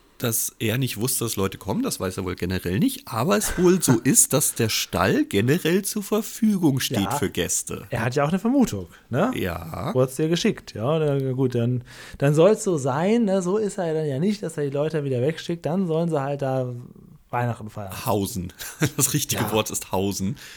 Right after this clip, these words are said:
Speaker 2: Das ist
Speaker 1: Also,
Speaker 2: unglaublich dreckig und alt.
Speaker 1: aber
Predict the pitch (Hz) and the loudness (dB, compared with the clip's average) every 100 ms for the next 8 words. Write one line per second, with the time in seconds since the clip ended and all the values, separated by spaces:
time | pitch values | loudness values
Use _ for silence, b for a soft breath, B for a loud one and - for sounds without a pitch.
0 | B - 117 101 110 120 98 95 117 120 | B -10 -2 2 2 4 2 -2 -4 -2
1 | 123 117 107 92 98 - _ _ _ _ | -2 -2 -4 -6 -8 -10 _ _ _ _
2 | _ 113 107 143 262 | _ 0 0 0 -2